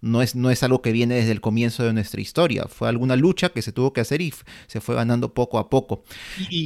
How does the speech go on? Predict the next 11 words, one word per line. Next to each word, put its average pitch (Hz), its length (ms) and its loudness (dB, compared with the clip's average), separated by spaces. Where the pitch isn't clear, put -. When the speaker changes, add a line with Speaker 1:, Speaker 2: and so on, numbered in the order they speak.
Speaker 2:
y, - 0 -
Speaker 1:
Sí. 156 200 2
Speaker 2:
y 127 40 -2
solamente 196 520 6
sin, 190 440 -2
sin 180 220 0
ánimos 180 340 4
de 156 120 4
spoilear 123 520 0
también, 151 520 0
Speaker 1:
Ujú. 123 260 2